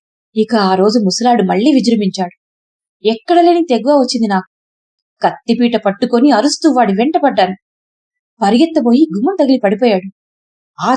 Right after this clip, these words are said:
చెంప, ఈ చెంప వాయించేశాను. "కొట్టొద్దు, కొట్టొద్దు, తప్పైపోయింది" అని ఏడ్చాడు. వాణ్ణలా వదిలేసి ఎంతసేపు పెద్దగా ఏడ్చానో.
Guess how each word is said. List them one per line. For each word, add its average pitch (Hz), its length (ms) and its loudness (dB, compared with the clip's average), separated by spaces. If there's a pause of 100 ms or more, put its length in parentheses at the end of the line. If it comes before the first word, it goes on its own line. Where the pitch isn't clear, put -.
చెంప, 214 380 0
ఈ 277 220 2
చెంప 240 220 0
వాయించేశాను. 214 760 0 (340)
"కొట్టొద్దు, 294 640 0 (260)
కొట్టొద్దు, 349 640 -2 (200)
తప్పైపోయింది" 339 760 2 (200)
అని 226 280 0
ఏడ్చాడు. 226 360 -4 (680)
వాణ్ణలా 185 360 0
వదిలేసి 285 600 2
ఎంతసేపు 311 680 0
పెద్దగా 330 540 0
ఏడ్చానో. 247 540 -2